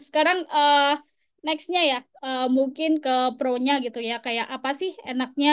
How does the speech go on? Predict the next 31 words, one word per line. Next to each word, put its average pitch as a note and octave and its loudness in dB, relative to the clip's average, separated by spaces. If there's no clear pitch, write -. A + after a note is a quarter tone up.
sebagai A#3 -4
seorang A#3 -8
freelancer A3+ -6
gitu G#3+ -16
ya. A3 -12
Pertama D4 2
kalau D4+ 8
dilihat D4+ 6
dari C4+ 0
kata B3 -6
free, C#4 -2
eh, A#3 -6
free, C#4+ 2
freelancer C4+ 2
itu C4 -2
kan D#4 0
ada B3 -2
free D4+ 0
sama C4 0
lancer. A#3+ -10
Kira-kira D4+ 4
ada E4 8
yang C#4+ 6
tahu E4+ 2
nggak A#3 -4
kayak A#3+ -4
free D#4+ 2
di C#4+ 6
sini D#4+ 0
yang D4+ 6
dimaksud B3+ -2